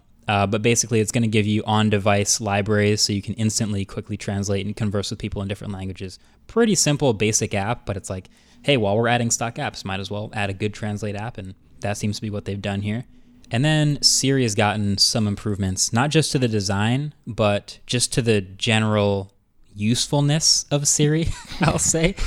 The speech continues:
Look, I haven't tried it much yet. I just kept asking it, "How old is Betty White?" 'cause I was so fascinated. But,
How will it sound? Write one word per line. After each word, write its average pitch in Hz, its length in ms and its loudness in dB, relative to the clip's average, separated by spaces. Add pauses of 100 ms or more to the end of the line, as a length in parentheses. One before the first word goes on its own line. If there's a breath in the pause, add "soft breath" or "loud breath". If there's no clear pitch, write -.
(160)
Look, 147 140 2
I 135 80 2
haven't 156 300 2
tried 110 340 2
it 135 140 -2
much 131 360 -2
yet. 127 280 0
I 110 100 4
just 107 220 0
kept 120 180 2
asking 104 420 0
it, 104 160 -2
"How 104 180 -4
old 101 220 -2
is 98 80 -10
Betty 101 220 -2
White?" 98 320 -6
'cause 98 120 -6
I 98 40 -4
was 95 100 -6
so 98 120 -8
fascinated. 101 600 -8 (420 soft breath)
But, 104 520 0